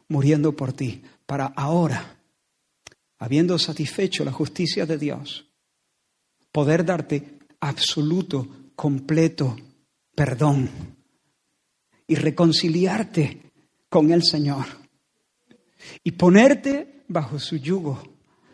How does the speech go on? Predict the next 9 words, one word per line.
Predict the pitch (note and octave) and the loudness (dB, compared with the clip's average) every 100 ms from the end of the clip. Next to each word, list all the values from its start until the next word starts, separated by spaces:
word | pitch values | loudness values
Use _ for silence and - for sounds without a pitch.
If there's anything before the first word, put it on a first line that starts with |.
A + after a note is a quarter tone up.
| _ _ _ _ - - | _ _ _ _ -16 -6
y | C3+ | -4
hacerte | C3+ G3 A#3+ - C#4 | -2 -2 -2 -4 -8
vivir | C4 A#3 G#3 E3+ C3 - - | -6 -6 -4 -4 -6 -14 -14
bajo | - C#3+ E3 | -8 -8 -6
el | D3 | -6
gobierno | D3 C#3 D3 F3+ - C3+ B2+ A2+ - - | -6 -8 -2 -2 -2 -6 -8 -10 -16 -14
de | C3 | -12
Dios. | C#3+ A#2 G#2+ | -10 -12 -10
¿Cómo? | - A#3+ F#3+ A#2 - | -4 -2 -2 -10 -16